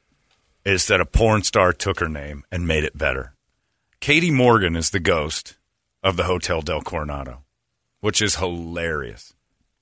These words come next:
And then that porn star rolls out and becomes famous Katie Morgan, and nobody knew why. I named my dog Katie Morgan. Not because of the porn star.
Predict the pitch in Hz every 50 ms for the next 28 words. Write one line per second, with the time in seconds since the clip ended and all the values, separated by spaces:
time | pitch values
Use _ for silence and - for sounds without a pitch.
0 | _ _ - 95 110 113 117 107 98 - - 127 139 139 135 - - 110 92 85
1 | 82 82 82 82 76 73 82 76 76 76 - _ - 85 92 95 - - 107 95
2 | 82 - - - 135 139 139 123 101 - - - 98 92 87 82 78 82 78 80
3 | 82 87 101 101 101 107 123 131 123 117 120 110 107 110 104 98 101 110 110 101
4 | 80 71 69 - 139 180 208 208 185 135 107 104 104 139 151 151 143 120 - -
5 | 110 95 92 90 82 82 80 82 71 69 67 _ _ _ _ _ _ _ _ _
6 | _ _ _ _ _ _ _ _ _ _ _ _ _ - 127 156 170 165 - -
7 | 170 135 123 113 104 - 151 165 180 190 180 - - 107 85 82 98 120